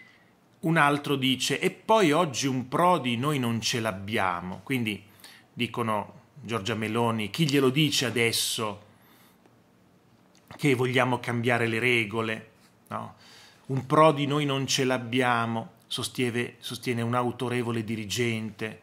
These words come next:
della Lega, che evidenzia le differenze rispetto al passato,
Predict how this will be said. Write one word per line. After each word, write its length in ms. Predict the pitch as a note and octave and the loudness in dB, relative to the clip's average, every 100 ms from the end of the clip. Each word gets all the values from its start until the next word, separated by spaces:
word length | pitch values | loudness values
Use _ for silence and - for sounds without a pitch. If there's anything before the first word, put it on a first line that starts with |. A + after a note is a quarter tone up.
| _ _ _ _ | _ _ _ _
della 240 | A#2 A2+ | -8 -4
Lega, 480 | G#2+ G#2 G#2 G2 G#2 - - _ - - - | -4 -4 -4 -6 -10 -16 -20 _ -20 -20 -4
che 120 | C#3 | 0
evidenzia 600 | C3 D3+ A2+ A2+ A2 A#2 | 2 4 2 2 -4 -4
le 100 | G#2+ | -4
differenze 600 | A#2 - C3 G#2 G#2 A#2 | -4 -4 -2 -2 -4 -6
rispetto 520 | G#2 - G#2+ G2 - | -6 -6 -6 -8 -6
al 100 | G#2 | -8
passato, 800 | F#2+ A2 - A2+ F2 E2+ - F#2+ | -6 -4 -2 -2 -2 -6 -14 -18